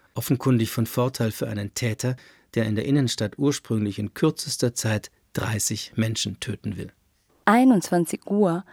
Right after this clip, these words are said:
Speaker 2: fünfundfünfzig Minuten und einundfünfzig Sekunden.
Speaker 1: Unmittelbar nachdem er die Bar verlassen hat, schießt der Täter in Richtung zweier Männer, die auf dem Gehweg stehen.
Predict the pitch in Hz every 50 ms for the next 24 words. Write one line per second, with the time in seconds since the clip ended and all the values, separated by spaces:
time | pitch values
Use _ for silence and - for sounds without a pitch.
0 | - - _ - - - - 262 262 - - 233 180 - - 220 214 202 - -
1 | 190 - - 196 185 185 202 233 269 - - - 196 208 233 - _ _ _ 208
2 | 202 220 220 - - - 196 202 208 214 220 226 - - 202 190 175 - - 214
3 | - - 247 - - - 185 165 160 160 160 160 165 - _ _ _ _ _ _
4 | _ 147 165 170 180 170 175 147 127 127 127 127 131 139 127 - 139 131 127 107
5 | 110 104 - 113 120 127 - - 113 104 107 120 120 - 120 107 123 135 135 -
6 | - _ _ _ - - 156 151 - - 123 - - 139 139 135 143 131 120 120
7 | 120 110 123 120 - - 120 120 113 - - - - 120 120 117 110 107 107 110
8 | 110 110 113 117 104 113 110 107 - - 123 113 - 120 120 110 101 101 - -
9 | - - 107 101 104 113